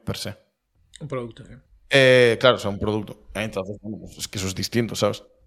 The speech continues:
Speaker 1: Eh, a mí me gusta que dentro del equipo todo el mundo pueda tocar en todo. Que no haya silos y, y divisiones, en plan. Y si hay facilidad con que puede ser lo más full stack posible,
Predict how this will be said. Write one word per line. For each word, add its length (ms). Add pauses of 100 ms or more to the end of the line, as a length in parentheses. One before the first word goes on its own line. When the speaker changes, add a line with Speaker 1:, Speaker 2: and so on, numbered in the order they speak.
(600)
Speaker 1:
Eh, 1200 (1400)
a 120
mí 80
me 60
gusta 260
que 60
dentro 220
del 100
equipo 280
todo 140
el 60
mundo 180
pueda 140
tocar 200
en 100
todo. 360 (220)
Que 100
no 80
haya 160
silos 380 (180)
y, 40 (520)
y 20
divisiones, 500 (240)
en 100
plan. 240 (1120)
Y 80
si 120
hay 80 (100)
facilidad 500
con 160
que 100
puede 200
ser 120
lo 60
más 120
full 160
stack 200
posible, 1000